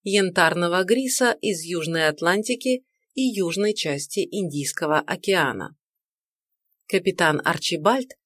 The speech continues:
привез с собой уцелевших с барка «Индевор» из нашего порта, который отплыл в Антарктику четырнадцатого августа тысяча девятьсот семнадцатого года, который столкнулся с айсбергом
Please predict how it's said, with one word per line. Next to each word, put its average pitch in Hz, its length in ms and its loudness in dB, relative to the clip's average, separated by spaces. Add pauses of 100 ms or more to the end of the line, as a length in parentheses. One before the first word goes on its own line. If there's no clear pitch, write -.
(260)
привез 269 360 4
с - 80 0
собой 233 480 6
уцелевших 180 680 2
с 147 100 -4
барка 165 480 2
«Индевор» 190 680 4 (280)
из 160 280 -2 (100)
нашего 180 540 0
порта, 185 500 0
который 160 480 0
отплыл 160 500 -2
в 147 60 -2
Антарктику 185 720 0
четырнадцатого 156 1040 0
августа 214 640 2 (380)
тысяча 285 440 2
девятьсот 180 600 0 (280)
семнадцатого 151 960 0
года, 151 480 0 (380)
который 226 420 4
столкнулся 180 840 2
с - 180 -6
айсбергом 220 760 4